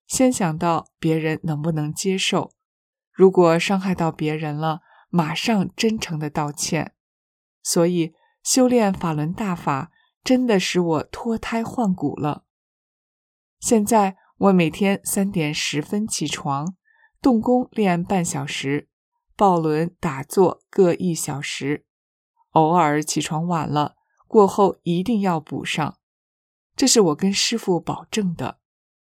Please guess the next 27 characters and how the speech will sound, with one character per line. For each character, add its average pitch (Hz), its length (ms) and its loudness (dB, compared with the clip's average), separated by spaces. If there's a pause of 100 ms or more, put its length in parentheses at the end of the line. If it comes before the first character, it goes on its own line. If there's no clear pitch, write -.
(160)
学 165 280 2
法、 143 440 -4 (100)
背 202 220 2
法， - 360 -8 (280)
我 175 160 2
都 190 120 2
非 214 200 0
常 175 200 -4
重 170 240 -4
视， - 380 -6 (680)
因 269 180 4
为 262 80 6
我 170 180 4
曾 165 240 0
经 226 340 -2 (180)
因 233 140 2
为 226 140 2
放 202 240 2
松 220 220 -2
了 180 100 0
学 151 240 -4
法 - 380 -6
而 143 160 -6
被 156 180 0
迫 175 240 -6
害 151 240 -10
过， - 340 -6